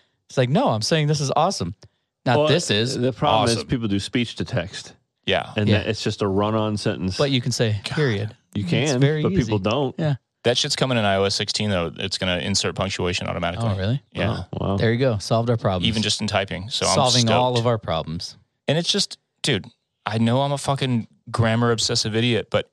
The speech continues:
Speaker 3: it's just, it, there's, like, the joke, like, it's the difference between, you know, eating grandma or eating grandma out or whatever the fuck the, the fucking, you know, whatever. Uh, let's,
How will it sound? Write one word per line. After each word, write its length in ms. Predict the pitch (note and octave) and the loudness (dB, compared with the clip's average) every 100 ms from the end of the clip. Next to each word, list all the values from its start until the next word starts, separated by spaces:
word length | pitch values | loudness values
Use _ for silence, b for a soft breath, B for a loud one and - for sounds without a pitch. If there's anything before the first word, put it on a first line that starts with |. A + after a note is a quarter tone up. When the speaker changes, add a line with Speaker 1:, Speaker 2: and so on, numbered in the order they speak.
| - | -6
Speaker 3:
it's 240 | - - | -2 0
just, 260 | D3 - - _ - | 0 -2 -6 _ -6
it, 220 | A#2 - | -6 -2
there's, 200 | A#2+ A2+ | 0 2
like, 140 | A#2+ A2 | 0 0
the 80 | |
joke, 300 | A2 C3 A#2 | 2 2 2
like, 160 | G#2 F#2+ | 0 0
it's 120 | G2 | -2
the 60 | A2 | 0
difference 300 | G#2 G2+ G2+ | -2 -2 -4
between, 540 | A2+ - G#2+ G2 F#2 - _ - | -2 -2 0 0 -2 -8 _ -6
you 100 | G2 | 0
know, 300 | F2+ F2 - _ _ | 0 0 -4 _ _
eating 320 | A2 G#2+ G2 F#2+ | -2 0 0 0
grandma 440 | G#2 G2 F#2+ F#2+ | 0 2 2 4
or 120 | F#2 | 2
eating 280 | F#2 F#2+ F#2+ | 0 0 0
grandma 260 | F#2+ F#2 F2+ | 0 2 2
out 240 | F#2+ F#2+ | 2 2
or 120 | E2+ G#2 | 0 2
whatever 220 | G#2+ G#2+ | 2 0
the 60 | |
fuck 200 | G#2 A#2+ | 0 0
the, 120 | - A2 | 0 -2
the 140 | - | 0
fucking, 380 | C3 B2+ D#3+ D3+ | 0 2 2 2
you 80 | C#3+ | 0
know, 180 | B2+ - - | 0 -2 -10
whatever. 400 | - D3 C3+ C3+ | -2 0 2 2
Uh, 280 | G#2+ A2 G#2 | 4 4 2
let's, 240 | D3 C3 | 0 -4